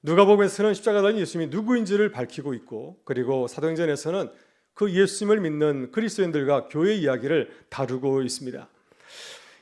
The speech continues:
여러분, 우리 시대는 어떤가요? 우리 시대는 사도행전을 기록할 필요가 없을까요? 우리 시대도 겉으로는 아무런 문제가 없어 보입니다.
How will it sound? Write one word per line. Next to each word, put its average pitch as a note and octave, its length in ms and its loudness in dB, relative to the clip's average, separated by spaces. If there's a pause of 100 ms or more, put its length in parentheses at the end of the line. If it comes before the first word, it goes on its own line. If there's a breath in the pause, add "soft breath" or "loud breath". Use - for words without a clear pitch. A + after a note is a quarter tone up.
(100 loud breath)
여러분, D3 180 6
우리 G3 100 6
시대는 G#3 240 2
어떤가요? C#3+ 760 0
우리 E3 160 4
시대는 G3 400 4
사도행전을 A3+ 560 2
기록할 E3+ 440 0
필요가 D#3 360 0
없을까요? C3 720 -8 (1900)
우리 F#3+ 160 8
시대도 F#3+ 260 2
겉으로는 E3 480 2
아무런 E3 460 6
문제가 F3 340 0
없어 C3 400 -8
보입니다. - 560 -16